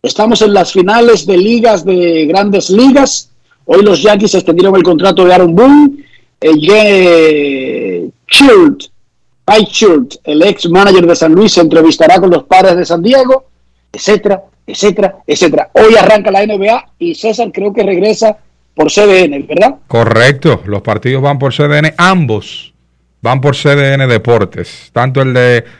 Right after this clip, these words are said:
Speaker 2: Brooklyn Nets, Bucks de Milwaukee, Lakers, Warriors de Golden State.
Speaker 1: Así que regresa la N B A a C D N. Queremos escuchar, eh, C D N Deportes. Saludos para el director Frank Camilo.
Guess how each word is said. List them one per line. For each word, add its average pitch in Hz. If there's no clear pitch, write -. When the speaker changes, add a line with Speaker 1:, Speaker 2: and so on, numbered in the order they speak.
Speaker 2:
Brooklyn 143
Nets, 143
Bucks 127
de 147
Milwaukee, 147
Lakers, 147
Warriors 139
de 123
Golden 117
State. -
Speaker 1:
Así 165
que 208
regresa 214
la 233
N 240
B 220
A 226
a 196
C 208
D 196
N. 151
Queremos 262
escuchar, 247
eh, 165
C 202
D 208
N 220
Deportes. -
Saludos 175
para 170
el 156
director 151
Frank 180
Camilo. 131